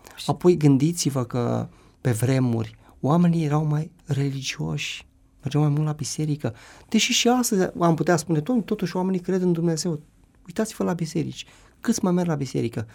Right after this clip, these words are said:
Speaker 2: Câți îl iau în serios pe Dumnezeu? Dar răspund la întrebarea, „Crezi că Dumnezeu este?” Da.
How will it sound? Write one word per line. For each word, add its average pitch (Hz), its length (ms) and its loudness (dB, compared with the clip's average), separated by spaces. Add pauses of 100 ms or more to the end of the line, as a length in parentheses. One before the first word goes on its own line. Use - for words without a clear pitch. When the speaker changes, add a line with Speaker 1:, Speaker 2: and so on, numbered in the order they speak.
(440)
Speaker 2:
Câți 220 240 2
îl 202 100 4
iau 214 140 4
în 196 80 2
serios 175 400 0
pe 175 100 -2
Dumnezeu? 165 500 0 (220)
Dar 285 160 4
răspund 208 520 2
la 165 120 8
întrebarea, 147 480 4
„Crezi 151 360 4
că 165 60 4
Dumnezeu 139 320 6
este?” 214 280 4
Da. 254 360 4